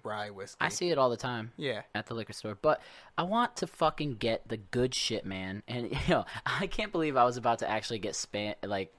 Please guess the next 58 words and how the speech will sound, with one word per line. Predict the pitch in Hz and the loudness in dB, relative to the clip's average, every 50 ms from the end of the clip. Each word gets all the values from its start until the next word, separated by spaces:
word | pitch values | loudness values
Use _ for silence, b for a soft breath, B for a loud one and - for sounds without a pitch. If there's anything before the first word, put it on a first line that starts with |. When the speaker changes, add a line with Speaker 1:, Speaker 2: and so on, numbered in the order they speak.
| _ | _
Speaker 2:
spammed | - - - - 107 104 104 101 101 92 | -10 -10 -6 -4 -4 -4 -2 -4 -4 -4
on | 98 95 92 | -4 -4 -4
that | 92 90 73 - | -4 -6 -6 -6
fucking | - 98 95 - - 85 | -6 -6 -6 -6 -8 -10
shit. | - - - 104 95 85 - B B B B B B B B B B B B - | -8 -6 -4 -4 -4 -4 -6 B B B B B B B B B B B B -6
Or | 95 98 | -6 -4
scammed | 95 - - - 113 113 113 107 92 | -4 -4 -6 -4 -4 -4 -2 -2 -4
on | 92 87 87 | -4 -6 -6
it, | 85 - | -6 -8
not | 95 98 87 | -8 -8 -8
spammed. | - - - 82 82 82 - B B B B B | -8 -8 -8 -10 -10 -10 -12 B B B B B
Scammed. | - - - 165 165 180 165 143 127 | -8 -6 -2 2 2 4 4 4 2
Speaker 1:
Yeah, | 117 113 113 110 113 - - - | 0 -2 -4 -6 -10 -12 -12 -2
Speaker 2:
Like, | - 139 135 | 2 4 4
Speaker 1:
that | 170 170 | 4 4
was | 156 143 139 131 - - - - - _ _ _ _ _ - | 2 0 -2 -6 -10 -12 -14 -16 -20 _ _ _ _ _ -10
Speaker 2:
the | 147 151 160 | -4 -4 -2
dude | 151 160 170 170 | 2 4 6 6
was | 165 156 139 | 6 6 4
like, | 151 139 123 | 4 4 4
"I'll | 127 139 151 | 4 2 2
even | 147 143 131 147 139 - | 2 2 0 -2 -4 0
throw | - 147 143 143 143 | 4 6 8 8 8
in | 143 | 6
an | 139 139 | 4 4
extra | 139 139 - - - 147 135 | 2 0 0 -2 -2 -2 2
bottle | 110 139 123 131 135 143 135 127 | 2 4 6 6 6 6 6 4
for | 117 - 135 139 139 139 | 2 0 2 6 6 6
you, | 135 135 135 135 | 8 6 6 4
no | 135 131 139 143 139 | 4 4 4 4 6
worries." | 139 139 143 147 147 147 135 123 110 117 | 8 8 8 8 8 8 6 4 2 -2
And | 117 | -4
I | 113 117 | -4 -4
was | 131 - - | -4 -4 -4
like, | - - 143 | -4 -6 -6
"Okay, | 160 - - 165 160 | -4 0 2 2 4
here's | 156 156 165 160 151 | 4 2 0 0 0
my | 165 165 | 0 -2
fucking | 160 - 170 160 - 165 156 139 | 0 0 -2 -2 0 -2 -2 0
PayPal, | - 156 156 156 - 165 151 143 147 | 0 0 0 2 2 0 0 2 0
let's | 156 143 131 | -2 -4 -4
do | - 156 156 | -4 -4 -2
this." | 147 143 139 131 - - B B B | 0 0 0 -2 -4 -6 B B B
And | 170 202 | 2 4
then | 185 180 170 185 | 6 6 6 6
Speaker 1:
Yeah. | 202 196 151 - | 4 2 0 -2
Speaker 2:
he, | - 135 | -4 0
he | 170 | 2
wanted | 175 175 170 170 180 | 6 6 8 8 6
me | 190 180 | 6 4
to | 160 139 | 4 4
send | - - 160 165 | 6 4 4 4
it | 160 139 | 4 0
to | 147 | -2
some | 131 - - 123 | -2 -2 -2 0
fucking | - 147 143 139 - 120 | 2 2 2 2 2 -4
sketchy-ass | - - - - 139 151 - - 160 156 147 143 127 - - | -4 -4 2 2 2 2 4 2 4 8 8 8 8 6 0
email. | 127 147 151 139 117 107 104 101 101 104 117 | 0 0 2 2 2 2 2 0 0 -2 -4